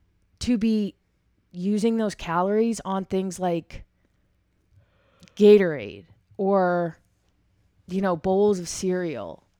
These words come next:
things that you see maybe athletes eating, or, like, a bunch of protein powder, like, these supplemental, um, items, while still being able to get in,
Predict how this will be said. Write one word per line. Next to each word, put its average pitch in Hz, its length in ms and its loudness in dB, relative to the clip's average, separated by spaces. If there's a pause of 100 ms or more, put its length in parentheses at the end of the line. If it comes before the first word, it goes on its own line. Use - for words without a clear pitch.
(400)
things 220 240 4
that 226 100 2
you 208 120 -2
see 196 280 -4
maybe 180 320 -4
athletes 160 560 -6
eating, 240 480 -4 (520)
or, 202 100 -4
like, 214 200 4 (240)
a 196 60 -4
bunch 220 200 -2
of 202 80 -6
protein 196 440 -4
powder, 160 360 -4
like, 190 220 0
these 202 380 -4 (380)
supplemental, 175 1080 -4 (600)
um, 165 500 -4 (960)
items, 190 720 2 (920)
while 202 300 2
still 220 340 2
being 214 240 0
able 196 320 -2
to 196 100 -4
get 180 200 0
in, 175 380 -2